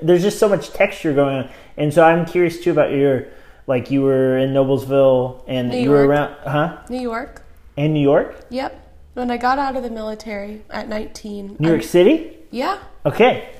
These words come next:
Speaker 2: I
Speaker 1: See,
Speaker 2: did.
Speaker 1: it just adds to it. This is
Speaker 2: Yeah.
Speaker 1: just, I'm fascinated.
Speaker 2: Yeah, I moved to New York at nineteen,
Speaker 1: Okay.
Speaker 2: and I had noth-, I literally went with nothing,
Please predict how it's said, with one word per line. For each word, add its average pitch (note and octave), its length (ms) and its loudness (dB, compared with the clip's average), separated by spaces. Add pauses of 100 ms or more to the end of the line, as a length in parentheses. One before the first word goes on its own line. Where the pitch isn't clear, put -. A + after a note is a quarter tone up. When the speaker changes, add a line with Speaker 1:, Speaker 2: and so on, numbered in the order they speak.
(120)
Speaker 2:
I A3 60 -10
Speaker 1:
See, - 100 0 (220)
Speaker 2:
did. - 80 -4
Speaker 1:
it F#3 100 8
just G3+ 160 2
adds F3+ 340 4
to - 160 0
it. - 220 -6
This D#3 180 2
is D#3+ 200 -2
Speaker 2:
Yeah. C4+ 180 2
Speaker 1:
just, - 100 -12 (200)
I'm D3 160 0
fascinated. A2 640 -2 (220)
Speaker 2:
Yeah, B3+ 180 -2
I G#3+ 100 -4
moved A#3 300 -8
to C#4 100 -10
New C#4 80 -6
York A#3+ 280 -8
at A3+ 100 -12
nineteen, A3+ 720 -10 (840)
Speaker 1:
Okay. B3 220 0
Speaker 2:
and G#3+ 400 -6
I G#3 120 -6
had A#3+ 260 -2
noth-, G#3 280 -6
I G#3 120 0
literally A#3 460 -4
went G#3+ 180 -4
with - 160 -14
nothing, G3+ 500 -10